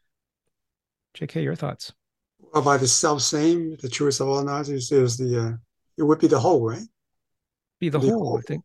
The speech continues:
Speaker 1: Yeah,
Speaker 2: Right.
Speaker 1: the, the state of being, wouldn't it?
Speaker 2: The state of being whole, uh, but, um, right,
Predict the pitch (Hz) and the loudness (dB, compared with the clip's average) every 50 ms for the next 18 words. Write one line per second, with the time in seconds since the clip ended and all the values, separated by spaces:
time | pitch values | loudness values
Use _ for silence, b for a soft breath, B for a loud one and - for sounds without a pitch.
0 | _ _ 202 214 190 147 127 117 117 156 170 196 190 180 165 160 - - - 190 | _ _ -4 -4 -4 -4 -6 -8 -8 -8 -8 -8 -8 -4 -2 -4 -2 0 0 2
1 | 190 170 147 131 131 190 226 214 151 113 127 123 117 143 185 240 254 - _ _ | 2 2 2 2 2 2 2 2 2 0 -2 -6 -4 -4 -4 -6 -6 -10 _ _
2 | _ _ _ _ _ _ _ - 151 - - 165 165 165 139 131 139 143 165 139 | _ _ _ _ _ _ _ -6 -6 -2 0 0 0 2 2 2 2 2 2 2
3 | 127 135 135 151 165 160 143 127 120 117 - 135 127 - - - 139 135 135 127 | 2 2 2 2 0 0 -2 -4 -6 -4 -6 -6 -6 -6 -6 -4 -2 -2 -2 -2
4 | 127 123 117 117 - _ _ _ _ _ _ _ _ _ _ _ _ _ _ _ | -2 -4 -4 -8 -12 _ _ _ _ _ _ _ _ _ _ _ _ _ _ _
5 | _ _ - 147 156 170 151 127 117 - | _ _ -2 0 2 2 2 2 0 -4